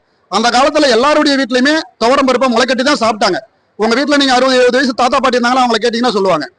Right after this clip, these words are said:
அந்த முறையை நம்ம பாரம்பரியத்தை மீட்டெடுக்கணுங்கிறதுக்காக துவரம் பருப்பு, நாட்டு துவரம் பருப்பை இயற்கை விவசாயிகள்ட்ட இருந்து வாங்கி நம்ம அதை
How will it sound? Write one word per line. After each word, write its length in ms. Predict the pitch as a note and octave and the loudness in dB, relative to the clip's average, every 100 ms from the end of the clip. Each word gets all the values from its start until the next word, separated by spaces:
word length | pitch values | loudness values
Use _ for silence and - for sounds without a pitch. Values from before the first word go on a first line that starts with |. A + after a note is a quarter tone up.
| _ _ _ - | _ _ _ -4
அந்த 320 | F#3+ C4+ C#4+ | 0 2 2
முறையை 320 | B3 C4+ D4 | 2 2 2
நம்ம 160 | C#4+ A#3+ | 0 0
பாரம்பரியத்தை 480 | A3 C#4+ B3+ B3 A3+ | 0 0 0 -2 -2
மீட்டெடுக்கணுங்கிறதுக்காக 840 | B3+ C4 A#3+ A3+ G#3+ G3+ F#3+ F#3 D#4 - _ D4+ D#4+ - - _ _ _ _ _ - - | -2 0 0 -2 -2 0 0 0 -2 -6 _ -18 -18 -20 -20 _ _ _ _ _ -20 -4
துவரம் 280 | A3+ C#4+ D4 | 0 2 2
பருப்பு, 160 | B3+ | 2
நாட்டு 220 | A#3 C#4 C4+ | 2 2 2
துவரம் 240 | B3 B3 | 2 2
பருப்பை 240 | A#3+ A3 | 0 0
இயற்கை 260 | G#3+ C4 C4 | 0 0 2
விவசாயிகள்ட்ட 460 | A#3+ A#3+ A3+ A3 A3+ | 0 2 0 0 -2
இருந்து 120 | A3+ | 0
வாங்கி 380 | G3+ A#3+ B3 D4+ | 0 0 -2 -2
நம்ம 200 | A3 G#3+ | -2 0
அதை 180 | G3+ | 2